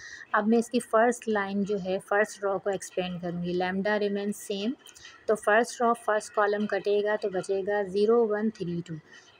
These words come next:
फिर नेक्स्ट में आता है माइनस का साइन और ये है माइनस थ्री, तो मैंने माइनस थ्री को ब्रैकेट में लिया।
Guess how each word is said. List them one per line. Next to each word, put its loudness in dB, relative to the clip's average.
फिर 6
नेक्स्ट 2
में 2
आता 0
है 2
माइनस -4
का 0
साइन 0
और 2
ये 0
है -4
माइनस -6
थ्री, 0
तो 0
मैंने -4
माइनस -6
थ्री -2
को -6
ब्रैकेट -6
में -4
लिया। -2